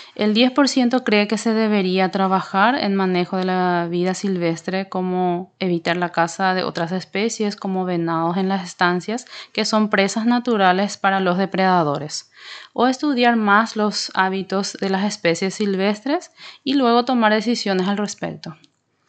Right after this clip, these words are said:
El seis por ciento resalta que se puede ahuyentar a los animales silvestres, como con el uso de burros en los establecimientos,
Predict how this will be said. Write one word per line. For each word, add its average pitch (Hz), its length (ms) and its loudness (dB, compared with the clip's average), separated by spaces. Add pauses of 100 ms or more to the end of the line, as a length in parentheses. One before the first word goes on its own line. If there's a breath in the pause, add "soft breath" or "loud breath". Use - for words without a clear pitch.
(540 soft breath)
El 208 160 -2
seis 269 200 0
por 269 200 0
ciento 254 520 2
resalta 202 600 0
que 226 100 -2
se 220 160 -4
puede 190 300 0
ahuyentar 196 580 2
a 214 80 4
los 220 220 -4
animales 202 480 0
silvestres, 208 720 -2 (100)
como 185 580 0
con 190 200 0
el 180 120 0
uso 185 280 -2
de 180 100 0
burros 208 520 -2
en 196 100 -2
los 190 120 -2
establecimientos, 196 1160 -4